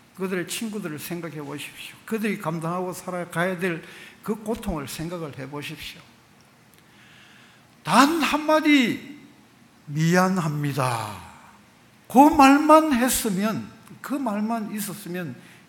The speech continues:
일어나지 않을 일입니다. "미안합니다." 그 한마디가 없어서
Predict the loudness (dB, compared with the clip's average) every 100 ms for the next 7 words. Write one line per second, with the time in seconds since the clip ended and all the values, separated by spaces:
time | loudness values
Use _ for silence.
0 | _ -6 -2 -2 -2 -4 -6 -8 -4 0
1 | 0 0 -4 -6 -10 -16 -20 -20 -20 _
2 | _ _ _ _ _ -20 _ _ _ _
3 | _ -12 -2 4 6 8 6 2 0 0
4 | 0 0 -6 -4 -4 -2 -4 -2 -2 -2
5 | -2 -4 -6 -10 -14